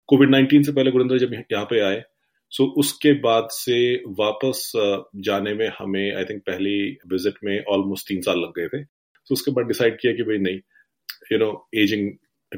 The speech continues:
parents हैं, you want to meet them as frequently as you can।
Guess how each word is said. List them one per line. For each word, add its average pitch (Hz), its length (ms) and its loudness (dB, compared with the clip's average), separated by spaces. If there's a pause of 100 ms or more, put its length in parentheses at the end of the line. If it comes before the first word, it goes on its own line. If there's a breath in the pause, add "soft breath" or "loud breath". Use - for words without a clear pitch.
parents 101 360 2
हैं, 101 360 -4 (160)
you 104 420 0 (200)
want 104 180 0
to 98 120 0
meet 98 280 0
them 98 300 -2
as 92 120 -2
frequently 92 880 -6
as 87 40 -10
you 92 260 -8
can। 80 160 -8